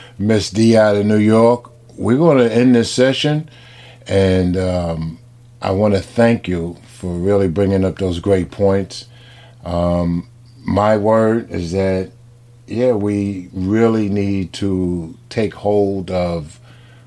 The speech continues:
the guns and be more responsible with it, no matter what neighborhood you're in, white, black, Spanish, it doesn't matter, because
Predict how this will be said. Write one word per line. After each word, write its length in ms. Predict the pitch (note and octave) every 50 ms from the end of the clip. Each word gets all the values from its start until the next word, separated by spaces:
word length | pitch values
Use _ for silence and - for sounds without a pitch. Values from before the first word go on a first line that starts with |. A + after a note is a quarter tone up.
| - - - - - - - -
the 200 | F2+ G2+ G2+ F2+
guns 500 | F2 G#2 G2+ F#2+ F#2+ F#2+ G#2+ G2+ - - -
and 160 | G2 G2+ G2 F2+
be 120 | G2+ G2
more 260 | F#2+ G2 G2 G2 F#2+
responsible 800 | F#2+ G2 F#2 - - G2+ G2 G2 G2 F#2 - F#2+ E2 E2 F#2+ F2+
with 220 | E2+ F2+ F#2 F#2 G2
it, 120 | A2+ -
no 120 | - G2 G2
matter 300 | F#2+ G2+ G2 F#2+ G2 F#2+
what 260 | F#2 F#2+ A2 - F#2+
neighborhood 540 | G#2 G2+ G2 F#2 E2 F2+ F2 F#2+ F#2+ F2+ E2+
you're 320 | D#2+ F2 F#2 F#2 F2 F2 F2+
in, 180 | F#2 G2+ A#2 - - - - - - - - - - -
white, 420 | F2 F#2+ G2 G2 G2 G#2 A2+ - - F#2
black, 340 | F#2+ F#2+ F#2+ F#2+ G2+ G2+
Spanish, 560 | - - - - G2+ G2 G2 G2 G#2 G2 - G2+
it 100 | F#2 E2+
doesn't 320 | G2+ G#2+ F#2+ F#2 G2+ F#2+
matter, 320 | F#2+ F#2+ F#2+ G2 G#2+ A2
because 520 | F#2+ F2+ G2 F2+ - G#2 G2+ F#2+ E2+ F2+